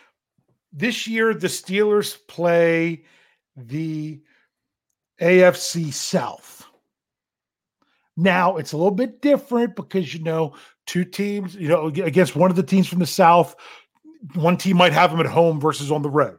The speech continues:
Well, I get that. But bottom line is, you can't,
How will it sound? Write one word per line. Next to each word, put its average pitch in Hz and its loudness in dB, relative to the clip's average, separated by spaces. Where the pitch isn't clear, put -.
Well, 131 -10
I 127 -4
get 143 -8
that. 87 -16
But 147 -4
bottom 233 4
line 233 4
is, 127 -2
you 175 0
can't, 220 -2